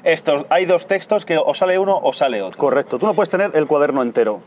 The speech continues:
Speaker 1: No, pero
Speaker 2: Relleno.
Speaker 1: eso fue en la primera versión, efectivamente. Pero en la segunda versión, mm, re-, im-, hackeamos el cuaderno
Speaker 2: Sí.
Speaker 1: y no solo pudimos extender todos los contenidos, no solo pudimos, eh, poner, eh,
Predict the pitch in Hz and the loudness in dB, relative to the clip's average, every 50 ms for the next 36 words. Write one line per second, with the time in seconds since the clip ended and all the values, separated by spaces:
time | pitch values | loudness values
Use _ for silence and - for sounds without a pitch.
0 | - - - 135 139 123 110 - 135 143 143 143 143 151 143 127 120 113 110 107 | -20 -12 -2 0 0 0 0 0 -2 0 0 2 2 2 2 2 0 -2 -2 -6
1 | - - - - - 147 - 185 185 208 208 202 160 165 175 175 156 135 - - | -14 -20 -20 -14 -10 -6 -4 -2 0 2 2 2 2 2 2 2 2 0 -2 -2
2 | 110 101 98 104 - - 117 104 92 87 - 101 92 - - - - - - - | -2 -2 -2 -4 -2 0 0 0 -2 -2 -4 -6 -6 -6 -10 -18 -18 -20 -6 -2
3 | 139 135 139 135 139 135 - - 139 120 165 208 220 226 226 226 220 - - 220 | 0 0 0 2 0 0 0 -2 -2 -2 -2 0 0 0 0 0 -2 -2 -2 0
4 | 226 233 220 185 120 - - 123 120 117 113 110 110 107 107 107 104 95 107 - | 0 0 -2 -6 -10 -14 -14 -12 -12 -10 -10 -10 -8 -8 -8 -8 -10 -8 -10 -10
5 | - 123 123 120 120 117 117 113 113 113 - 113 113 104 - - 123 - 135 143 | -8 -10 -10 -10 -10 -12 -12 -12 -12 -12 -12 -12 -14 -6 -4 -4 -2 0 2 2
6 | 165 185 175 - 175 156 165 180 226 240 240 302 370 - - - - - - - | 2 4 2 0 2 2 2 2 2 0 0 -4 -6 -10 -18 -20 -20 -20 -16 -8
7 | - - 139 117 104 - 151 151 180 180 - 220 226 202 151 - 143 151 190 196 | -4 -2 -2 0 0 -2 0 0 -2 0 0 0 0 0 0 -2 -4 -4 0 0
8 | 202 165 - 151 127 - - - 139 117 120 117 151 156 147 - 165 165 160 160 | 0 0 0 -4 -6 -6 -4 -4 -4 -4 0 -2 -2 -2 0 0 2 2 4 2
9 | 160 151 - - 151 147 156 165 202 214 254 - - - - - - 101 110 110 | 2 0 0 -2 0 0 0 0 2 0 0 -2 -4 -10 -20 -20 -10 -8 -8 -2
10 | - 135 123 123 123 127 127 123 - 131 120 117 107 117 120 123 120 113 117 117 | 0 0 0 2 0 0 0 0 2 2 2 2 2 2 2 2 4 4 4 6
11 | 113 113 113 113 113 110 110 | 6 6 6 4 4 2 0